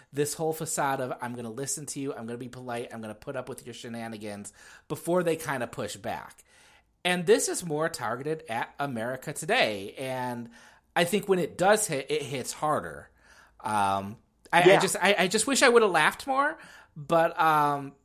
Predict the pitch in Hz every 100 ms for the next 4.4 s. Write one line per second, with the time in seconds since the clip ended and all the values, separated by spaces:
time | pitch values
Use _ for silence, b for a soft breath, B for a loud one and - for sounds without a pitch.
0 | - 208 202 214 240 220 233 214 185 156
1 | 247 262 254 269 247 - 151 190 208 202
2 | 196 175 185 185 190 160 151 165 269 294
3 | 285 247 254 254 247 233 - 196 220 214
4 | 190 190 190 180